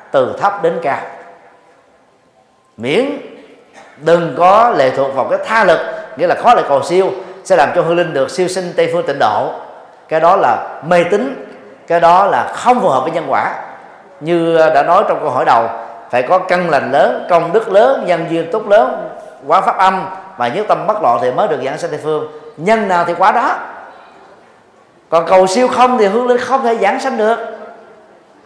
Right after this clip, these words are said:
Cái giảng sanh của hương linh lệ thuộc vào công đức và tu tập của hương linh. Ai mà không có tu, không có căn lành lớn, công đức lớn thì dầu có một tỷ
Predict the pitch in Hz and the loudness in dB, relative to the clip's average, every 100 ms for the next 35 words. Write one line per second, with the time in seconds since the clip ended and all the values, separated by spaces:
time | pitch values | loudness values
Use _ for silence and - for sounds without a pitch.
0 | _ 233 226 190 269 277 254 240 - 233 | _ -4 2 4 4 2 0 0 0 2
1 | 247 240 247 214 160 180 208 180 170 165 | 4 4 4 4 4 4 4 2 2 0
2 | 233 247 247 330 - 185 160 - 247 180 | 2 0 2 -2 -2 -2 0 0 2 2
3 | - 240 123 233 180 - - - - - | 2 0 0 0 -2 -10 -18 -20 -20 -20
4 | - - 190 214 226 180 202 214 254 247 | -20 -8 2 4 4 2 0 0 2 4
5 | 233 233 - - - - - 202 214 240 | 2 2 -2 -10 -16 -20 -12 -4 -2 2
6 | 233 220 190 185 233 220 226 - 254 285 | 2 2 2 4 2 2 0 4 4 4
7 | 165 151 160 156 156 180 214 254 160 - | 0 0 2 4 4 4 6 6 4 -2
8 | - 147 165 294 381 | -2 0 2 2 0